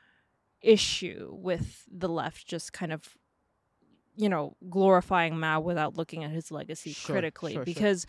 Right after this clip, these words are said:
Speaker 1: you know, there was the you know, the ideals that he espoused to,
Speaker 2: Mm-hmm.
Speaker 1: you know, uh, as, you know, during the Civil War, as he was, um,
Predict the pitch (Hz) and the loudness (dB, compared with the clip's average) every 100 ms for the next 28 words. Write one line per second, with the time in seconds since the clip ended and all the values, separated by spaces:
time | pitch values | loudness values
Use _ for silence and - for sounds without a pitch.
0 | - - - - - 233 220 190 180 - | -14 -18 -20 -20 0 4 6 6 2 -2
1 | 190 220 220 208 - 180 208 190 185 175 | 4 6 6 4 0 -4 -2 -2 -4 -6
2 | 185 _ _ _ - 226 220 185 170 196 | -8 _ _ _ -2 4 6 4 2 0
3 | 190 180 - 185 165 196 240 208 190 175 | 0 2 2 2 2 4 8 8 6 2
4 | 170 165 156 170 175 156 - 185 180 - | 2 2 0 -4 -4 -4 0 2 4 0
5 | - 175 160 160 175 180 175 170 156 156 | -6 -6 -4 -4 -2 -2 -2 -2 -4 -6
6 | - - 175 156 - 175 175 160 - 202 | -8 -6 -4 -4 -2 0 0 -2 -10 -16
7 | - _ 208 180 185 190 175 165 - 175 | -20 _ -2 -2 0 -2 -2 -4 -4 -4
8 | 165 160 160 156 151 - 160 151 151 - | -2 -2 -2 -2 -6 -10 -12 -10 -12 -14
9 | - - - 165 139 110 - 226 | -18 -12 -8 -6 -8 -12 -16 -20